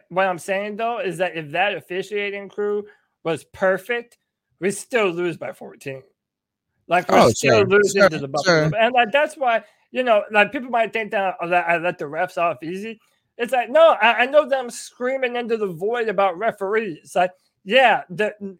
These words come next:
Speaker 1: every day ends with a Y, and N F L referees fucking suck.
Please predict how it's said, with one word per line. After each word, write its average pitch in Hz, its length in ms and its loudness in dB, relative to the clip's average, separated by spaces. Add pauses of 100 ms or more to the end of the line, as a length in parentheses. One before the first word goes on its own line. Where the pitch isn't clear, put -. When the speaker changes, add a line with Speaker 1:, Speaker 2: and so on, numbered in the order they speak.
Speaker 1:
every 240 340 2
day 240 320 0
ends 214 220 -4
with 226 160 -8
a 202 80 -4
Y, 160 480 0 (300)
and 226 180 0
N 254 120 -2
F 269 180 0
L 262 160 0
referees 254 460 -6
fucking 240 460 -2
suck. - 460 -2